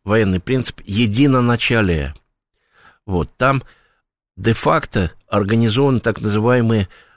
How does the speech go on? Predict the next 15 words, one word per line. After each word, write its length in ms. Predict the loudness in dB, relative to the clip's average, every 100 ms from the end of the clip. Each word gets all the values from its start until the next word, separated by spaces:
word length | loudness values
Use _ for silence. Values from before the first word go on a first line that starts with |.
| -4
разведывательно-ударные 1600 | -2 0 0 2 0 0 -2 -2 -6 _ -6 0 0 0 -2 -2
комплексы, 640 | 0 -2 -2 -6 -4 -6 -8 -12
сокращенно 520 | -8 -4 -2 -2 -2 -2
рук. 420 | -2 -2 -4 -10 _ _ _ _
Их 160 | -2 -2
впервые 440 | 0 0 4 2 2
придумал 540 | -2 -2 0 0 -2 -12 -20 -20 _
и 260 | -2 0 0 -2
вводил 460 | -4 -2 -2 0
в 60 | 0
жизнь, 300 | 0 0 -6 -16 -20 -8
э, 800 | -2 0 2 0 0 0 -2 -4
великий 340 | -2 -2 0 0
военный 440 | 0 2 2 0 -2 -6
стратег, 600 | -8 -4 -4 -2 -4 -6